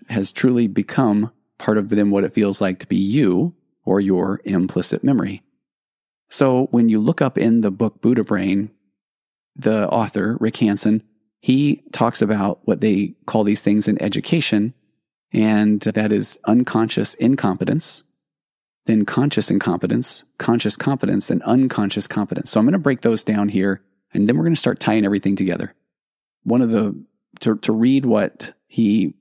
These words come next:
talks about in the Buddha Brain, we have to do a quick review of the first and second dart. The first dart is the, it's the inescapable physical or mental discomfort, in essence, that we go through life. As long as you are,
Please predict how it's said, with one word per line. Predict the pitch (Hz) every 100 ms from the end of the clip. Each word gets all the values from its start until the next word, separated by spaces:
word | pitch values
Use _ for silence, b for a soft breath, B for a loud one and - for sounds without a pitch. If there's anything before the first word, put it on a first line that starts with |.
| _ _
talks | - 120 -
about | 107 95
in | 95
the | 95
Buddha | 120 101
Brain, | 104 95 95 98 -
we | 294 107
have | 101
to | 98
do | 95 98
a |
quick | - - 143
review | 131 117 110
of |
the | 98
first | - 147 165 -
and | 110
second | - 117 98 92
dart. | 98 - - - _ _ _ _
The | -
first | - 147 185 -
dart | 120 113 -
is | 110 104 95
the, | 107 104 104 -
it's | - -
the | -
inescapable | - 156 - 117 110 101 101
physical | - 120 123 107
or | 104
mental | 104 104 104 98
discomfort, | - 95 - 95 95 90 _ _ _
in | - 104
essence, | - 104 -
that | 98
we | 107 104
go | 95 95 92
through | 98 - 92
life. | 92 - - -
As | - 104
long | 107 113 139
as | 127
you | 131
are, | 120 107 90 117 127